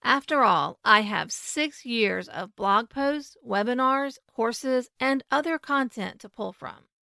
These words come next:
Once I got past that barrier, I began to believe I could really do this. Of course, there are some trade-offs. Because my episodes are solo, I don't have guests helping me promote the podcast to their audiences,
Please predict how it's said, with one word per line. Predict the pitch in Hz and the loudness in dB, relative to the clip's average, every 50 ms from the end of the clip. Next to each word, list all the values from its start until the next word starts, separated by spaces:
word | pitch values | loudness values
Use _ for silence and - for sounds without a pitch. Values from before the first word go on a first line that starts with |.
| _ _ _ _ _ _ _ _ _ _ _ _ _ _ _ _ _ _ | _ _ _ _ _ _ _ _ _ _ _ _ _ _ _ _ _ _
Once | 294 349 453 440 480 | 0 0 2 2 2
I | 427 370 | 0 2
got | 294 254 - - - | 2 2 0 0 0
past | 262 247 240 233 - | -2 -2 -2 -2 -2
that | - 214 208 - 226 | -2 -2 -2 -2 -2
barrier, | 214 208 208 208 185 - - - - - - | -2 -2 0 0 -2 -2 -4 -4 -4 -6 -4
I | - 302 330 381 370 | -2 0 0 0 -2
began | - 339 - 311 311 339 381 370 | -4 -6 -6 -6 -6 -6 -6 -6
to | 370 | -4
believe | 302 311 269 247 240 226 226 226 - - | -2 -2 0 0 0 -2 -2 -4 -6 -8
I | 262 277 294 | -10 -10 -10
could | - - 349 311 277 233 | -8 -8 -10 -8 -6 -4
really | 233 226 220 233 262 269 240 | -4 -2 -2 -2 -2 -4 -6
do | 262 302 359 392 359 | -6 -4 -4 -4 -6
this. | - - - _ - - _ _ _ _ _ _ _ _ _ _ _ _ - | -6 -10 -12 _ -20 -20 _ _ _ _ _ _ _ _ _ _ _ _ -6
Of | 311 294 - | -6 -6 -6
course, | _ - 359 370 392 359 - - - _ | _ -4 -2 -2 -2 -2 -6 -10 -10 _
there | 349 349 349 349 330 - | -6 -4 -2 -4 -2 -2
are | 277 285 294 | -2 -4 -4
some | - - 330 330 | -4 -8 -12 -12
trade-offs. | 285 - 302 302 330 359 311 - - - - - - - _ _ _ _ _ _ _ _ _ _ - | -12 -8 -6 -6 -4 -4 -4 -4 -4 -4 -6 -12 -20 -20 _ _ _ _ _ _ _ _ _ _ -8
Because | 277 262 - 262 294 311 311 - | -6 -6 -4 -2 -2 -2 0 -2
my | 359 349 349 - | -4 -4 -4 -4
episodes | - - 294 - 320 - - 240 220 214 214 - | -4 -6 -6 -6 -10 -12 -10 -8 -8 -8 -10 -8
are | - - 196 202 | -8 -8 -8 -8
solo, | - - - 269 262 254 220 190 175 175 190 226 269 311 _ _ - | -8 -4 -2 -2 0 0 -2 -4 -4 -4 -6 -6 -8 -12 _ _ -6
I | 320 330 320 | -4 -4 -2
don't | 330 330 359 370 330 | -2 -2 -2 -4 -4
have | 285 320 302 285 240 - | -4 -4 -4 -4 -4 -4
guests | 247 254 269 247 214 202 - - - | -2 0 0 -2 -2 -6 -10 -16 -10
helping | - 247 240 247 - 254 240 233 | -6 -4 -4 -2 -2 -4 -4 -2
me | 233 226 | -4 -6
promote | 220 - 254 226 226 226 240 226 - | -6 -6 -6 -4 -2 -2 -2 -4 -6
the | - | -12
podcast | - _ 240 226 240 254 - - 226 214 214 220 - - | -14 _ -2 -2 -2 -2 -4 -4 -4 -4 -4 -4 -6 -10
to | 285 254 | -10 -8
their | 262 285 330 - - | -6 -8 -8 -8 -8
audiences, | 208 202 190 175 170 170 190 - - - - - - _ | -8 -8 -8 -8 -10 -12 -14 -16 -16 -18 -18 -20 -20 _